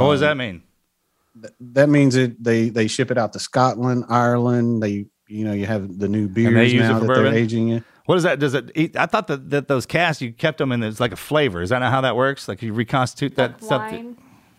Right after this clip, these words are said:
Speaker 2: Well, well, they do, but by law, it can only be used once for bourbon.
Speaker 1: Oh.
Speaker 3: Mm.
Speaker 2: So then, then it's reused. So part of that reuse of, of the, the barrel for other things, scotch, other whiskeys,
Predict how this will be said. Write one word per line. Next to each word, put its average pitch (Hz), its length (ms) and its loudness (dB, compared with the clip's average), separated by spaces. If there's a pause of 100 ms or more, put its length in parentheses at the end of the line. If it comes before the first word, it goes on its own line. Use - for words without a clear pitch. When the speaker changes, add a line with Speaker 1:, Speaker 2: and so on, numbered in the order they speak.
Speaker 2:
Well, 151 240 2
well, 175 100 4
they 156 140 6
do, 143 400 4
but 117 300 2 (520)
by 123 260 2
law, 135 420 4
it 104 80 -6
can 120 160 0
only 120 160 2
be 113 120 -2
used 117 260 0
once 117 220 0
for 104 140 -4
bourbon. 95 400 2 (240)
Speaker 1:
Oh. 85 220 -12 (340)
Speaker 3:
Mm. 233 480 -18
Speaker 2:
So 113 320 2
then, 120 380 2
then 143 120 4
it's 120 140 0
reused. 110 720 2
So 113 640 0 (880)
part 151 200 4
of 123 80 0
that 123 180 4
reuse 123 560 2
of, 113 240 0
of 117 240 -2
the, 104 300 -2 (100)
the 107 100 -4
barrel 117 300 4
for 110 200 -4
other 113 200 2
things, 113 360 0
scotch, 110 540 -2 (380)
other 110 200 -2
whiskeys, 107 640 -2